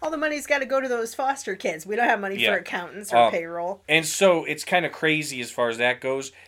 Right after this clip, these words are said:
Speaker 2: Um, it starts off with the first song by Jem and the Holograms, which is Imagine Me.
Speaker 1: Mm-hmm.
Speaker 2: And that's, it, this is a ballad as well.
Speaker 1: Yeah, yeah.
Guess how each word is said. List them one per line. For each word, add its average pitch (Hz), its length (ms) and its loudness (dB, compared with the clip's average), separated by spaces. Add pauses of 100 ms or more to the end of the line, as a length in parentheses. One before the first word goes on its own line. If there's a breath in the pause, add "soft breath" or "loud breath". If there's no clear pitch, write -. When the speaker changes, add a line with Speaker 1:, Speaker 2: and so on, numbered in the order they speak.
(100 loud breath)
Speaker 2:
Um, 120 220 2
it 123 100 -4
starts 147 300 4
off 147 160 4
with 117 100 -10
the 117 60 -12
first 127 340 -6
song 120 240 -2
by 110 80 -4
Jem 110 240 -6
and 107 80 -8
the 107 80 -4
Holograms, 110 480 -2
which 101 160 -14
is 95 100 -10
Imagine 98 600 -2
Me. 104 340 -10 (220)
Speaker 1:
Mm-hmm. 220 420 -8 (500)
Speaker 2:
And 120 160 -2
that's, 139 280 0
it, 135 160 0
this 175 200 -2
is 180 120 -2
a 127 60 0
ballad 107 520 4 (320)
as 104 140 -10
well. 135 180 4
Speaker 1:
Yeah, - 260 0 (240)
yeah. 165 280 -6